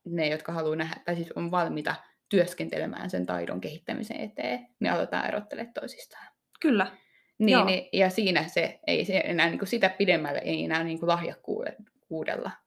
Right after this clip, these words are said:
Speaker 1: pysty
Speaker 2: Niin.
Speaker 1: pelaamaan.
Speaker 2: Koska <clears throat> nyt on s-, he-, hyvin surullista, jos joku ajattelee, että okei, että jos lahjattomat treenaa,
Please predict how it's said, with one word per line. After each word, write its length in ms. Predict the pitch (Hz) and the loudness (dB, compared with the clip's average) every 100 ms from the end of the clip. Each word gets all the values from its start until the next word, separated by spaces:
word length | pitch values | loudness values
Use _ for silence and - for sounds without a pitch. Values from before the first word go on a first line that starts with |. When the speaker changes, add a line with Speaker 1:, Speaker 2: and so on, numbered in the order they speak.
| _ | _
Speaker 1:
pysty 220 | - - | -10 -4
Speaker 2:
Niin. 140 | 233 196 | -2 0
Speaker 1:
pelaamaan. 400 | 196 - 240 - - - - | 0 -2 -6 -10 -18 -18 -2
Speaker 2:
Koska 360 | 214 214 - - - 247 202 - | 2 2 0 0 8 8 8 0
<clears throat> 520 | _ - _ - 233 | _ -20 _ -2 2
nyt 200 | 208 226 | 2 2
on 200 | 214 196 - - | 4 4 2 -6
s-, 120 | 196 202 208 | -4 2 2
he-, 180 | 208 | 4
hyvin 300 | 214 240 196 | 4 4 2
surullista, 500 | 202 233 202 165 175 | 2 2 4 2 -2
jos 100 | 156 | -4
joku 180 | 180 175 | -2 2
ajattelee, 520 | 180 180 170 156 147 | 4 2 2 -4 -2
että 240 | 147 - 185 - - _ - | -4 -4 -6 -8 -20 _ -4
okei, 300 | 196 196 156 | 2 4 2
että 140 | 151 | 0
jos 120 | 160 | -2
lahjattomat 380 | 185 208 208 127 | 0 0 -2 -8
treenaa, 480 | 160 143 180 - | -4 0 2 0